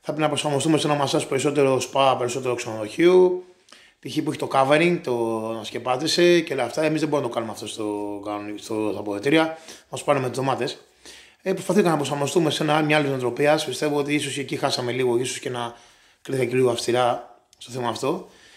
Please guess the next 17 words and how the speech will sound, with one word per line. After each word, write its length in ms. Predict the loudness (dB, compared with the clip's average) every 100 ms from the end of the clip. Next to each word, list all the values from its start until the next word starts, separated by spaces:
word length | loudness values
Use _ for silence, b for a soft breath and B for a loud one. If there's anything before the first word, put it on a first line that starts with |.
| B B B B _
Ε, 680 | 2 6 6 6 4 4 2
βγήκαμε 500 | -2 0 2 4 2
ένατοι 180 | 0 -2
στον 140 | -4
κόσμο, 540 | -2 0 0 -2 -6 _ _ _ _
στα 200 | -6 -4
είκοσι 260 | -4 -4 0
τρία 200 | 2 2
άτομα, 460 | 2 0 -2 -4
δεν 180 | -6 -4
είναι 120 | -2
λίγο. 480 | -2 -2 -4 -6 -16 _ _ _ _ _ _ _ -4
Ε, 320 | 2 4 2
θα 100 | 2
ήθελα 160 | 0 0
κάτι 180 | 0
παραπάνω. 720 | 0 -2 -2 0 0 -2 -4